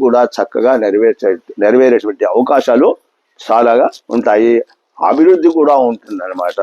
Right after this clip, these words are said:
ఈ రాశి వారికి శుభ ఫలితాలు ఈ నెలలో ఎక్కువగా ఉంటుంది. అయినప్పటికీ కూడా మీరు పద్నాలుగవ తేదీ వరకు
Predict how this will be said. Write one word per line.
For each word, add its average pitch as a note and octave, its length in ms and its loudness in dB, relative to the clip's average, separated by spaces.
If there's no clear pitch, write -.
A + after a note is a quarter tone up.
ఈ C#3 160 4
రాశి D3+ 340 0
వారికి C#3 420 0
శుభ C#3 220 -2
ఫలితాలు F3+ 520 0
ఈ C#3 80 0
నెలలో A#2 460 0
ఎక్కువగా C3+ 500 2
ఉంటుంది. F#2+ 400 -4
అయినప్పటికీ C3 600 0
కూడా B2+ 240 -2
మీరు D3+ 340 2
పద్నాలుగవ F3 600 0
తేదీ D3+ 340 0
వరకు A2+ 360 0